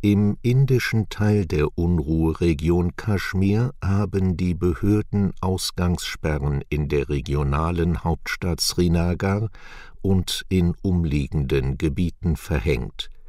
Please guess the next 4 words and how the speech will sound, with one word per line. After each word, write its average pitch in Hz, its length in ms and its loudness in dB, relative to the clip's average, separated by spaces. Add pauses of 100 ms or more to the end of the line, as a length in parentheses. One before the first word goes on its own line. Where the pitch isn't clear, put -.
(460)
Wie 98 240 4
Korrespondenten 104 1300 0
berichten, 76 920 -2
wurden 67 480 0